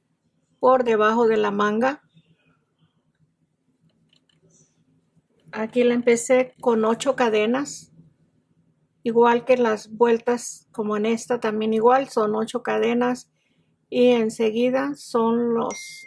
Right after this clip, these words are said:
espacios de cinco cadenas. Aquí tengo cinco cadenas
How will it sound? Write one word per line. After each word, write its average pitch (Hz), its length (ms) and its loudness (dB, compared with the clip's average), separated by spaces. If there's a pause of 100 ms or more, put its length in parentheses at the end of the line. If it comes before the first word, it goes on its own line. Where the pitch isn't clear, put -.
(120)
espacios 233 720 -4
de 220 140 -2
cinco 247 440 -2
cadenas. 226 680 -4 (2000)
Aquí 240 260 -6
tengo 233 320 2
cinco 233 460 -2
cadenas 226 720 -2